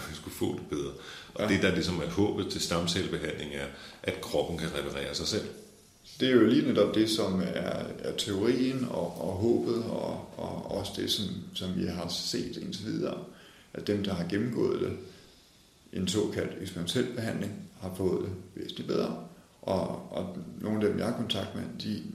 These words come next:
Speaker 2: om de har ikke taget medicin i det sidste år, og været symptomfri.
Speaker 1: Mm.
Speaker 2: Det, det er jo et drømmescenarie.
Speaker 1: Men igen, også sat lidt på spidsen. Altså, øh,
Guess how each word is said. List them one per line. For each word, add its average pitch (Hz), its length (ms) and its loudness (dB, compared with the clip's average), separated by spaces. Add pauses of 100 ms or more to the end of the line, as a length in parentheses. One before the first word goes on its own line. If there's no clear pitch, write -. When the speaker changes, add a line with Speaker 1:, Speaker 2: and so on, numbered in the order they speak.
(160)
Speaker 2:
om 92 120 -4
de 104 200 -4
har 98 100 0
ikke 101 120 -2
taget - 260 -4
medicin - 280 -4 (100)
i - 40 -6
det - 80 -4
sidste - 280 -4
år, - 440 -6 (540)
og 98 200 0
været 92 160 4
symptomfri. - 540 -4 (340)
Speaker 1:
Mm. 87 300 -2 (360)
Speaker 2:
Det, 127 180 0
det - 80 -6
er 131 40 0
jo 123 140 2
et - 60 -6
drømmescenarie. - 600 -2 (2000)
Speaker 1:
Men 92 340 2 (160)
igen, 98 300 0 (1160)
også 113 280 2 (160)
sat - 300 0
lidt 104 140 0
på 110 80 0
spidsen. 92 440 2 (400)
Altså, 92 200 2 (1160)
øh, 82 160 2